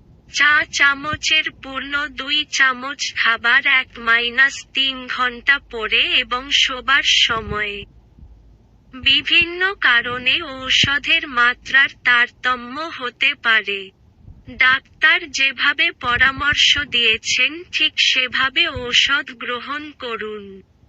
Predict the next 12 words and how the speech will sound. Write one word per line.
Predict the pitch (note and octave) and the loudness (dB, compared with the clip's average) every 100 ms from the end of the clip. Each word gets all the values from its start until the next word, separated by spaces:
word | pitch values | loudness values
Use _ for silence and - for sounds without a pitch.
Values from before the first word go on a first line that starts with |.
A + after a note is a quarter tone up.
| _ _ | _ _
আপনার | - B3 C#4 - D#4 E4+ F4+ | -2 0 -2 -2 2 2 2
প্রেসক্রিপশনের | - C#4+ C#4 C4+ - D#4+ E4 - - C#4 C#4 C#4+ E4+ E4 | -2 0 0 -2 -6 -2 0 2 2 2 2 2 2 0
নির্দেশাবলী | C#4 C4+ B3+ C#4 C#4+ - C#4+ C#4+ B3 B3 A3 G3+ F#3+ - _ _ _ _ - | 2 2 4 2 2 2 2 0 -4 -4 -4 -8 -10 -16 _ _ _ _ -12
অনুসরণ | C#4+ D#4 F4 - - C#4 C4 C#4 E4 | -8 -4 0 2 4 2 0 -2 -6
করুন। | - C4 A#3+ G#3+ G#3+ G3 F#3+ - _ _ - | -8 -6 -6 -6 -10 -12 -16 -20 _ _ -18
যে | A#3 C#4 D4+ E4+ | -4 2 4 4
সব | - D#4+ D4+ D#4 - | 4 4 2 0 -4
ক্ষেত্রে | - C4+ B3 - C#4 E4 | 0 0 0 -2 0 0
ব্যবহার | C4 A#3+ A#3 B3+ - D4 D4+ | 2 2 2 -4 0 0 0
করা | - B3 A#3 C4+ | -2 -2 2 2
যাবে | D4 B3 A#3 A3+ C4+ | 2 2 2 2 -2
না। | C4 A#3 G#3+ | 0 0 0